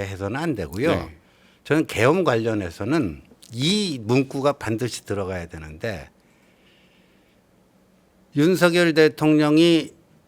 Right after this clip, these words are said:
Speaker 1: 그 대국민 담화에서 비상계엄을 선포하면서 이렇게 얘기했어요.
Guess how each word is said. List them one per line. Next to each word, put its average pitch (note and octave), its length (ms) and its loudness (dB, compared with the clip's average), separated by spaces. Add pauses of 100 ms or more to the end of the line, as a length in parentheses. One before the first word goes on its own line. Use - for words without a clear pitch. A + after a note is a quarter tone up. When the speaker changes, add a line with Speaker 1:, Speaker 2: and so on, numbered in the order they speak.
(580)
Speaker 1:
그 B2+ 480 -6 (100)
대국민 D3 500 4
담화에서 B2+ 560 2
비상계엄을 C3 680 0
선포하면서 B2 720 -2
이렇게 C3 320 -2
얘기했어요. F#2 640 -6